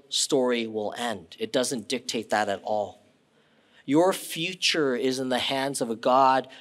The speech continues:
who longs to bless you, loves you,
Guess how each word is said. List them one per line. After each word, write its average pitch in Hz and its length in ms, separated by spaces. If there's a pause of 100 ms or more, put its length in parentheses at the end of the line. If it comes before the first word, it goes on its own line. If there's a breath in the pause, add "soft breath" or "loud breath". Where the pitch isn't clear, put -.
who 123 280
longs 127 460
to 120 100
bless 135 560
you, 170 440 (440 soft breath)
loves 139 560
you, 104 360